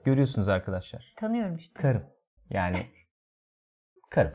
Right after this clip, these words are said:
Speaker 1: on yıllık karım, efendim, yirmi yıllık birlikteliğim olan bir insan benim hakkımda böyle düşünüyor. Geçiyorum.
Speaker 2: Yazık.
Speaker 1: Efendim bu, ıı, nasıl okuyoruz bunu? S A G mi diyeceğiz buna? Ne diyeceğiz
Speaker 2: Ben
Speaker 1: yani?
Speaker 2: sag diyorum.
Speaker 1: sag Awards, Awards.
Speaker 2: sag Awards.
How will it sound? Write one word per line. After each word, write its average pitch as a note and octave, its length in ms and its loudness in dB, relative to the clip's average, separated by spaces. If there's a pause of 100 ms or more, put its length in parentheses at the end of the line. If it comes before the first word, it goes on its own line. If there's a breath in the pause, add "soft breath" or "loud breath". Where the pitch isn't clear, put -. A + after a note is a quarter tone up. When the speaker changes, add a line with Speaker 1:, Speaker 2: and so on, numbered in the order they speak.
(100)
Speaker 1:
on D3 140 4
yıllık G2+ 320 -2
karım, F2+ 220 -2
efendim, G2 560 -4
yirmi A2+ 280 4
yıllık E2 420 -4 (760)
birlikteliğim G2+ 580 2
olan F#2+ 260 0
bir F#2+ 60 0
insan G#2 520 -4
benim G#2+ 320 2
hakkımda G#2 320 0
böyle F#2 220 0
düşünüyor. E2+ 280 -6 (240)
Geçiyorum. A2 440 2
Speaker 2:
Yazık. F#3+ 360 -12 (1200 soft breath)
Speaker 1:
Efendim F#3+ 360 8
bu, A3 280 6
ıı, D3 260 10
nasıl A#3 220 2
okuyoruz A2 280 2
bunu? - 300 2
S - 140 -4 (100)
A - 20 6
G E3+ 320 6
mi D3+ 140 6
diyeceğiz F#2+ 320 2
buna? G2+ 140 2
Ne F3 180 2
diyeceğiz E2+ 360 2
Speaker 2:
Ben - 40 0
Speaker 1:
yani? - 260 -2
Speaker 2:
sag G#3+ 380 -2
diyorum. F3+ 220 -6
Speaker 1:
sag F#3 500 8 (220)
Awards, C3 680 12
Awards. B2 420 10
Speaker 2:
sag A#3 180 8
Awards. G3+ 340 2